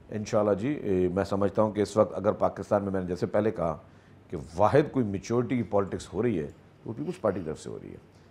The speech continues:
प्रेसिडेंट आसिफ अली जरदारी और चेयरमैन बिलावल भुट्टो जरदारी साहब, वो जोड़ने की बात कर रहे हैं, वो तोड़ने की बात नहीं कर रहे हैं, वो लड़ाई की बात नहीं कर रहे हैं,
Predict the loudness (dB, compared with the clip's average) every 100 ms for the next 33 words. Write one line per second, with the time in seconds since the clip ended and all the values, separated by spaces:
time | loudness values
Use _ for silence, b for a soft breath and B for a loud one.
0 | B -20 -20 -4 0 2 0 0 0 2
1 | 4 4 2 0 -4 0 2 4 4 2
2 | 2 -4 -4 -2 0 0 -2 -6 -6 -8
3 | -10 -12 -14 -20 -20 -14 -8 -4 0 0
4 | -2 -4 -4 -4 -8 -16 -14 -14 -6 -4
5 | -2 0 2 2 0 -6 -4 -4 -2 0
6 | 0 4 4 2 -2 -4 -6 -8